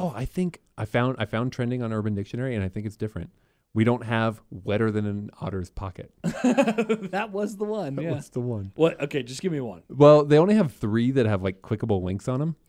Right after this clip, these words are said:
Speaker 1: So I'll let you choose between Pimp Nails, E O eleven, or Goovy.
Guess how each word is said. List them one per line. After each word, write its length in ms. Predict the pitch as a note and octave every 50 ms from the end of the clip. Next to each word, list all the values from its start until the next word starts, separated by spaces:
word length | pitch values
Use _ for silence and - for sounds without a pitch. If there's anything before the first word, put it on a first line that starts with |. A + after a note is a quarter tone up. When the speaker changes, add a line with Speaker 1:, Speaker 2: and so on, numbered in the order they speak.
| _ _ -
Speaker 1:
So 60 | B2
I'll 40 | A#2 B2
let 160 | - - -
you 60 | C#3+
choose 460 | - - - A#2 A2+ A#2 A#2 A2+ A2+
between 600 | G#2+ A2 G2+ - G#2+ A2 G#2 G2+ G2+ G2 F#2 E2+ - _ _ _ _ _ _
Pimp 300 | - C#3 C#3+ D#3 - -
Nails, 480 | E3+ E3+ E3+ F3+ F#3+ G#3 A3 G#3 - - _ _ _ _ _ _ _ _ _ _ -
E 640 | F3 F3 F3+ F3+ F#3 F#3 F#3 F#3 F#3 F#3 F#3 F#3 F3
O 480 | E3 D#3+ D3+ D#3 D#3+ D#3 D3+ C#3+ C#3+ C#3+ - _
eleven, 640 | C#3 B2+ A#2+ A#2+ B2 D3 D#3 D#3 F3 G3+ A3 A3 - - _ _ _ _ _ _ _ _
or 180 | A2+ A2 G#2+ G#2
Goovy. 520 | G2+ F#2+ A#2 B2 B2+ A#2+ G#2+ F#2+ D#2+ C#2+